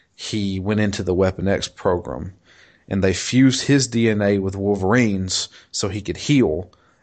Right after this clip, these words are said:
And didn't they just, like, t-, remove his skin to get rid of the cancer, and then he just healed it back?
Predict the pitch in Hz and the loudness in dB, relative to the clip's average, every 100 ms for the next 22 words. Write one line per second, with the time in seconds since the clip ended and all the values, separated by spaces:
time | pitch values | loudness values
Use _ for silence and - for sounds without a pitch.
0 | _ _ 98 92 113 151 127 139 - - | _ _ -4 0 -2 0 0 0 -2 -8
1 | - 107 - - - - 104 95 101 120 | -4 -4 -4 -16 -16 -4 -2 0 2 0
2 | - 104 - - - 98 101 139 143 131 | 0 0 0 -2 -2 0 2 0 -2 -6
3 | _ _ _ _ _ _ _ _ _ _ | _ _ _ _ _ _ _ _ _ _
4 | _ _ _ - 120 110 104 101 110 110 | _ _ _ 0 2 4 2 0 0 2
5 | 107 113 107 107 110 110 - 139 117 101 | 2 2 0 -2 -2 -2 -2 0 0 0
6 | 98 104 101 - 113 110 104 92 98 131 | -2 -4 -4 -4 0 2 0 0 2 2
7 | - - | -2 -16